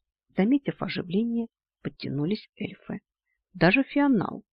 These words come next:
вроде бы не слышавший ничего, объявился из-за бархана. И эльфийки забросили танцы, насторожили ушки и пододвинулись. Вьеха привычно поискал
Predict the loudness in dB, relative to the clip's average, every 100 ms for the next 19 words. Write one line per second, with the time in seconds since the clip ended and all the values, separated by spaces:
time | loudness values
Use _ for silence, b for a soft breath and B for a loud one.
0 | _ _ 0 2 2 0 0 -2 -6 -6
1 | -10 -10 -10 -10 -8 -6 -4 -4 _ _
2 | _ _ -6 -4 -2 -2 0 -2 -4 -10
3 | -4 -2 0 0 -2 -2 -6 -8 -12 _
4 | _ _ _ _ _ _ 2 2 2 2
5 | 0 0 -8 -8 -2 0 2 0 0 -4
6 | 0 0 0 -2 -4 -4 _ _ _ -4
7 | -4 -2 -2 0 0 -2 -4 -6 -8 -2
8 | -2 -2 _ _ -2 0 2 0 0 -6
9 | -8 -12 -14 _ _ _ _ _ _ _
10 | _ -6 0 0 0 -8 -4 -2 0 -2
11 | -4 -4 -2 -4 -2 -4 -4